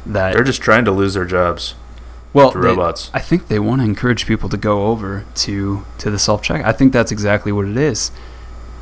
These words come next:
Speaker 1: And I don't like it. I don't, I don't like that these, uh,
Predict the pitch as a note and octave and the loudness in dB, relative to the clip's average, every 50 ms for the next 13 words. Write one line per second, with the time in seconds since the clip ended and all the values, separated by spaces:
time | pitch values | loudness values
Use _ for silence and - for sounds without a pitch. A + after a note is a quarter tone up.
0 | - - - C3 A#2+ G#2 G#2 F#2+ - - - - - - - - - - - - | -16 -10 -2 -2 0 0 0 -4 -6 -10 -12 -12 -12 -14 -14 -14 -14 -12 -6 -4
1 | - - - C3+ B2+ A#2+ A2 A#2+ D3+ D#3+ - G#2+ F#2 - - - - - - A#2+ | -4 -2 0 0 0 0 2 2 0 0 0 -2 -2 -2 -6 -10 -10 -4 -2 0
2 | A#2+ A2+ A2 A2+ A#2 A#2 A#2+ G2+ G#2+ A#2 B2+ C3+ - B2 - - A2+ A2 G#2 G2+ | 0 2 2 2 2 2 2 2 4 2 2 2 2 -2 -2 0 0 0 2 2
3 | G#2 G#2+ G#2 G#2 G#2 G#2 G#2 F#2+ B1+ | 2 2 2 4 2 2 0 0 -4